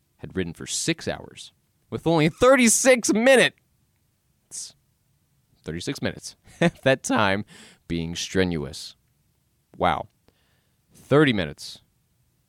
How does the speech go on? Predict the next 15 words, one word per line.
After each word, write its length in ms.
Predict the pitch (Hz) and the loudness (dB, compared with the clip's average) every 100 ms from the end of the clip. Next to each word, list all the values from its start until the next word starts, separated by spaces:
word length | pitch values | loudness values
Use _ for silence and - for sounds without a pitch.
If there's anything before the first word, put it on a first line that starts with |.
| - | -18
of 80 | - | -14
strenuous 420 | - 85 80 - | -10 -10 -10 -10
exercise. 600 | - - 82 - - - - | -12 -12 -14 -16 -20 -14 -10
Okay, 280 | 95 127 | -8 -8
what 140 | 85 82 | -8 -10
did 80 | 85 | -10
they 60 | |
find? 300 | - 110 80 _ _ _ _ _ _ _ _ _ _ _ _ _ _ _ _ _ _ _ _ _ | -10 -12 -14 _ _ _ _ _ _ _ _ _ _ _ _ _ _ _ _ _ _ _ _ _
They 100 | 92 | -8
retested 520 | 92 117 143 117 - 104 | -4 -4 -2 -2 -2 -6
the 60 | |
men's 240 | 107 107 104 | -4 -2 -2
aerobic 300 | 101 92 - | -2 -2 -2
fitness, 500 | 120 147 180 - - _ _ _ - | -2 -2 -6 -10 -18 _ _ _ -8
muscles, 480 | 87 - 143 - | -8 -6 -10 -12